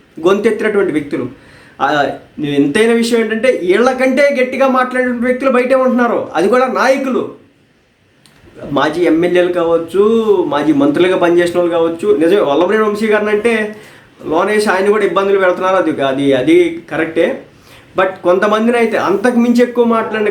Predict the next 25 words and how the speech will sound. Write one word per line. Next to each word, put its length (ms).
ఖర్జూర 320
నాయుడు, 280
ఎండు 280
ఖర్జూరం, 420
ఏదో 300
ఏలక్కాయల 500
ఖర్జూరం, 280
ఏవో 340
రకరకాల 420
లవంగాయలని 500
మాట్లాడినటువంటి 580
వ్యక్తులు 280
ఇంకా 180
బయటే 260
ఉన్నటువంటి 420
పరిస్థితి. 360
అధికారంలోకి 560
వచ్చేసి 280
సంవత్సరం 360
అవ్వస్తుంది, 520
ఇంకొక 260
మూడు 180
నాలుగు 220
నెలలకి. 340
అంటే 280